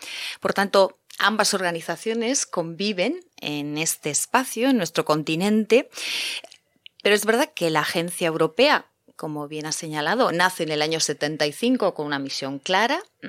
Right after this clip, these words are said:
la coordinación, la cooperación entre países, eh, para el desarrollo de actividades espaciales. Sin embargo, cuando la Unión Europea nació, sus, eh, quienes la, la antecedieron, las comunidades europeas, no nacieron con esta misión, ¿no?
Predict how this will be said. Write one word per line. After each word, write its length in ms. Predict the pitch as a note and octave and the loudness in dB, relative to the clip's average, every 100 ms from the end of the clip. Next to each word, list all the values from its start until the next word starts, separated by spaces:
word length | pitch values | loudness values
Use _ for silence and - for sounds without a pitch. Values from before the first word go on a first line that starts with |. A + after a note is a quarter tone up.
| - | -10
la 180 | - - | -8 -8
coordinación, 680 | D3 C#3+ C#3+ C#3 - D#3 D3+ | -10 -10 -10 -8 -8 -6 -4
la 100 | C#3+ | -4
cooperación 640 | D3 C#3 D3+ - D#3+ E3 | -6 -6 -6 -6 -4 -2
entre 300 | D#3+ D3 D#3 | -4 -4 -6
países, 800 | C#3+ C#3+ E3 - - D#3+ D3 - | -4 -4 -2 -2 0 0 -2 -2
eh, 280 | D3+ D3 D3 - | -2 -2 -4 -2
para 460 | C#3+ C#3+ C#3+ C#3 | -2 -2 -2 -2
el 100 | C#3+ | -2
desarrollo 460 | D#3 D3+ D#3 F3 E3 | -2 -4 -4 -6 -4
de 80 | D3 | -6
actividades 460 | - C#3+ D3 C#3 | -8 -10 -10 -10
espaciales. 720 | E3+ - G#3 - C4 C4+ F#4+ - - - - - - - - | -10 -8 -8 -2 -2 0 -4 -12 -14 -12 -10 -12 -14 -14 -6
Sin 200 | - F#3+ | -2 0
embargo, 440 | F#3+ G#3 A#3 C4+ C#4+ - | 2 2 2 0 -4 -2
cuando 240 | E3+ E3 | -2 0
la 80 | D#3 | 0
Unión 180 | D#3 E3 | 0 0
Europea 480 | E3 F3 E3+ F3 - | 2 2 2 0 0
nació, 800 | E3+ E3 D#3+ E3 - D4+ D#4+ D#3+ - | -8 -10 -4 -4 -2 2 2 2 -2
sus, 460 | - C#3+ C#3 - - | -6 -6 -4 -6 -6
eh, 240 | - C3+ | -10 -10
quienes 260 | - D3+ C#3 | -10 -8 -6
la, 220 | C3+ C3+ D3+ | -4 -6 -6
la 140 | D3+ | -6
antecedieron, 580 | D3 D3 - F#3 A#3 C4+ | -4 -4 -2 2 4 4
las 140 | G#3 - | 2 0
comunidades 280 | D#3+ D3+ | -6 -6
europeas, 420 | E3 D#3 E3+ F#3 F#3 | -4 0 2 2 2
no 160 | F#3+ | 0
nacieron 420 | F3 - E3+ D#3 | 0 0 0 0
con 120 | C#3+ D3 | -4 -6
esta 220 | - C#3+ | -4 -4
misión, 420 | C#3+ - C3+ C#3+ | -4 -4 -6 -10
¿no? 120 | A#3+ | -14